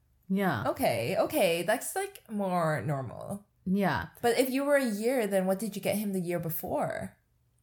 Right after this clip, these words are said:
Speaker 1: That was the first year, I think.
Speaker 2: Oh, okay.
Speaker 1: Right?
Speaker 2: Like, you
Speaker 1: And
Speaker 2: guys
Speaker 1: then
Speaker 2: started in January and, like,
Speaker 1: Here's the thing.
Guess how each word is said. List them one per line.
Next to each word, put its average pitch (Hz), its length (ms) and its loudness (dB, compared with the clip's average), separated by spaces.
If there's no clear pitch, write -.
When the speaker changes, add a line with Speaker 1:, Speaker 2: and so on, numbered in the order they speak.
Speaker 1:
That 185 160 0
was 185 120 -2
the 180 60 2
first 170 280 -2
year, 220 220 0
I - 40 -10
think. 123 360 -14
Speaker 2:
Oh, 147 240 0
okay. 160 420 -10
Speaker 1:
Right? 170 200 2
Speaker 2:
Like, 202 100 4
you 175 60 2
Speaker 1:
And 185 80 6
Speaker 2:
guys 175 100 6
Speaker 1:
then 185 80 4
Speaker 2:
started 160 360 4
in 143 60 0
January 117 880 0
and, 107 260 -4
like, 71 200 -6
Speaker 1:
Here's 302 220 2
the 247 80 2
thing. 139 460 -2